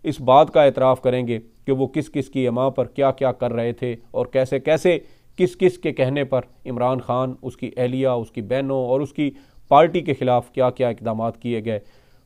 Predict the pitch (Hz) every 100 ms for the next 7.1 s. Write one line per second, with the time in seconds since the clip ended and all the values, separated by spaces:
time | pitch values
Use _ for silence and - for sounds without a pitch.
0 | - 147 170 170 - 139 131 127 147 170
1 | - 160 160 170 196 185 143 - 131 127
2 | 143 156 143 139 139 131 131 147 143 131
3 | 123 127 - - _ _ - 143 131 139
4 | 160 147 160 151 156 143 143 139 143 139
5 | 113 120 143 165 165 143 139 143 151 120
6 | 139 190 160 - - _ - 131 156 135